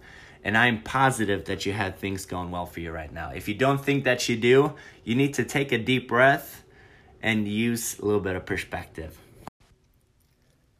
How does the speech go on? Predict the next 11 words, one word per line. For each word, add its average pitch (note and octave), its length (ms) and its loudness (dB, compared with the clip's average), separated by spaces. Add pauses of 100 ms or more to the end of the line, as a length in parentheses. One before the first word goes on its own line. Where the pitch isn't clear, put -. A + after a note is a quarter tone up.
(140)
Phil D3+ 340 4
finishes C#3 560 -2
by G2 180 0
saying, G2+ 400 -2
"Despite B2+ 640 0
all B2 160 4
my A2+ 160 2
negotiations A2 880 0
with G#2+ 180 0
that G2+ 180 0
voice, A2+ 500 2